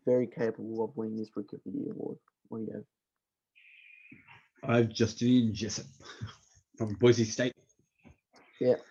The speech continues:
Speaker 1: Jessup. Yeah, I was deciding between Jessup, King, Giddey. Um,
Speaker 2: Well, I just
Speaker 1: uh, I
Speaker 2: think he's
Speaker 1: think
Speaker 2: gonna get the ball out and be like
Speaker 1: Yeah.
Speaker 2: what,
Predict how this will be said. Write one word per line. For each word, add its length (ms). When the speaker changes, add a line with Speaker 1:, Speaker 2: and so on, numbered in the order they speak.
Speaker 1:
Jessup. 420
Yeah, 340
I 80
was 140
deciding 420
between 320
Jessup, 500
King, 280
Giddey. 320
Um, 600
Speaker 2:
Well, 120
I 80
just 160
Speaker 1:
uh, 40
I 20
Speaker 2:
think 120
he's 220
Speaker 1:
think 140
Speaker 2:
gonna 180
get 40
the 80
ball 340
out 240
and 200
be 160
like 140
Speaker 1:
Yeah. 200
Speaker 2:
what, 180